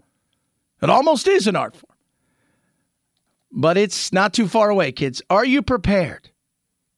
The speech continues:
for it? What can you do if you're a Republican right now? Stay the course. Keep the message. Keep the message.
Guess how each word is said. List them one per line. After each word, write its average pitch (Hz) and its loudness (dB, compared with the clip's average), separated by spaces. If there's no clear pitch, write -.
for 143 -4
it? - -20
What 202 -2
can 254 2
you 226 2
do 190 -2
if 156 -2
you're 185 2
a 160 0
Republican 156 -2
right 127 -2
now? 107 -8
Stay - 0
the 180 -2
course. 139 -4
Keep 226 -2
the 226 -2
message. 160 -2
Keep 285 0
the 226 2
message. 190 -2